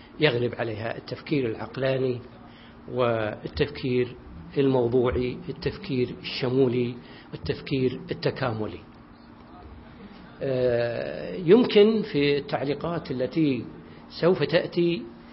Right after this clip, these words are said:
آه، تتصل بهذه الفكرة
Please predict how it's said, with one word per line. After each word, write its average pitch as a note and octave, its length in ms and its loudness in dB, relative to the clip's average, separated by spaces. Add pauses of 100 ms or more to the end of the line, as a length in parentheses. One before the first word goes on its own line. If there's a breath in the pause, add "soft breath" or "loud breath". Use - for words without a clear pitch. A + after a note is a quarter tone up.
آه، B2+ 260 0
تتصل F3+ 680 0 (360)
بهذه C3+ 440 -2
الفكرة C#3+ 560 -2